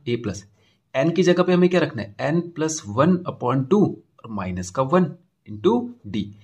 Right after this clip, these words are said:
यानी सेंटर पोजीशन पे जो वैल्यू होगी वो ये वाली होगी। और यही तो क्वेश्चन हमें प्रूव करने के लिए कह रहा था कि सेंटर पोजीशन पे जो वैल्यू होगी वो फर्स्ट और लास्ट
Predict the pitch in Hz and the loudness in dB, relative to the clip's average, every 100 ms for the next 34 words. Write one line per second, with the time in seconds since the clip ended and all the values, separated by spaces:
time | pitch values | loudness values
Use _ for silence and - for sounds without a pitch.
0 | _ _ 123 185 185 151 156 202 202 165 | _ _ 0 0 2 2 4 4 8 8
1 | 160 180 180 180 127 110 127 180 135 104 | 10 8 8 6 6 4 6 8 8 4
2 | 101 110 190 208 _ _ _ _ _ _ | -2 -2 -4 -6 _ _ _ _ _ _
3 | _ _ _ _ _ _ _ 165 202 226 | _ _ _ _ _ _ _ -4 2 6
4 | 214 175 143 107 92 - _ _ _ _ | 8 8 6 4 0 -8 _ _ _ _
5 | _ - 135 139 175 196 180 170 190 185 | _ -6 -2 2 4 4 2 2 2 2
6 | 143 165 160 160 165 156 160 160 208 180 | 4 6 8 8 8 4 4 4 4 4
7 | 156 180 - _ - 190 - 147 160 - | 2 -6 -14 _ -6 -4 2 4 6 8
8 | 180 160 170 175 165 123 127 135 110 123 | 8 8 6 8 8 8 6 6 4 4
9 | 165 214 - - 123 180 170 - - - | 2 2 -6 -14 -4 2 4 2 -10 0
10 | 165 180 - 180 170 131 156 | 2 2 0 0 4 4 4